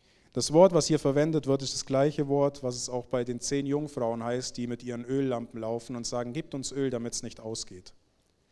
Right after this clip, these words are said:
Das heißt, es geht hier darum, dass er sagt, du kannst das Feuer, du kannst den Heiligen Geist auslöschen.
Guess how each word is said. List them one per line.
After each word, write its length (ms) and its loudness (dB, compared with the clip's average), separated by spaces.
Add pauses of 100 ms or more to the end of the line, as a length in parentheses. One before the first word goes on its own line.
(260)
Das 160 -2
heißt, 260 4
es 160 -4
geht 240 -2
hier 140 -2
darum, 360 -2
dass 200 -4
er 80 -2
sagt, 360 -2 (200)
du 100 -4
kannst 560 -2
das 140 -4
Feuer, 340 0
du 80 -4
kannst 400 -4
den 160 -6
Heiligen 380 -6
Geist 360 -8
auslöschen. 600 -6